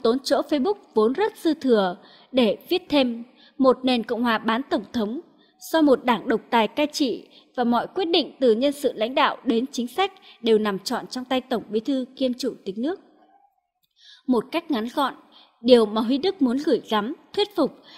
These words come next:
là cần có một Tổng thống Nguyễn Phú Trọng cho một nước bán Cộng hòa xã hội chủ nghĩa Việt Nam. Và Huy Đức tiếp tục làm người rao hàng, tiếp thị cho tham vọng một mình một chợ, làm vua cả nước,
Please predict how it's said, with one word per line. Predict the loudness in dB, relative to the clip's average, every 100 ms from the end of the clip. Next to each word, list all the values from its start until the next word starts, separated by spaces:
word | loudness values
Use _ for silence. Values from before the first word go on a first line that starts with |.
| -4
là | -2
cần | 0 0 -2
có | -2
một | -4 -2 -2
Tổng | -6 -4
thống | -6 -4
Nguyễn | -4 -6
Phú |
Trọng | -6 -6 -6 -10 _ -8
cho | -2
một | 0 -2 -4
nước | -4
bán | -2 -2
Cộng | -2 -4 -2
hòa | -4
xã | -4 -2
hội | -2 -2
chủ | -4
nghĩa | -4 -6
Việt | -6 -8
Nam. | -6 -6 -8 -16 _ _ _ -20 -16 -6
Và | -2
Huy | -2
Đức | -2 -2 0
tiếp | 0 0
tục | -2 0
làm | 0 0
người | 0 -2
rao | -4
hàng, | -4 -4 -4 -6 -12 -20 -20 _
tiếp | -4 0
thị | 2 2
cho | 0
tham | -2 -2
vọng | 0 0 0
một | -2
mình | 0 -2
một | -2 -6
chợ, | -6 -6 -8 _ -18 -2
làm | -2 0
vua | -2
cả | 0 -2 -2
nước, | -4 -4